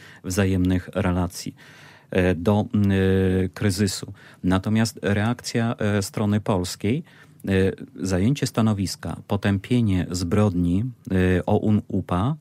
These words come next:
jest czymś naturalnym, bym powiedział, e, obowiązkiem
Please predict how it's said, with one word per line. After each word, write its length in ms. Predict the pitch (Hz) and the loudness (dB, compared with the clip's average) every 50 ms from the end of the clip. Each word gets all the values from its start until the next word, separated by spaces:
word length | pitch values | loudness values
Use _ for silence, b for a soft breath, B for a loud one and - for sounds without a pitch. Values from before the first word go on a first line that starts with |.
| _ | _
jest 420 | - 92 95 98 92 - - - - - - - | -4 -2 -2 -2 -2 -4 -10 -14 -18 -18 -14 -8
czymś 300 | - - 104 98 - - | -2 0 0 0 0 -2
naturalnym, 680 | - 98 101 101 101 - 101 101 98 101 110 117 113 104 | -2 0 0 0 0 -2 -2 0 0 2 2 2 2 2
bym 160 | 92 104 98 | 2 0 0
powiedział, 600 | 90 101 90 90 95 90 82 98 95 95 90 - - 90 95 92 90 90 92 90 90 90 90 90 | 0 0 -2 0 -2 0 0 0 0 0 0 -2 -2 0 0 0 2 0 0 0 0 0 0 -2
e, 60 | - | -2
obowiązkiem 760 | - 98 87 101 92 107 107 98 90 90 - - - 87 87 | -2 0 0 0 2 2 2 2 2 0 -2 -4 -4 -4 -4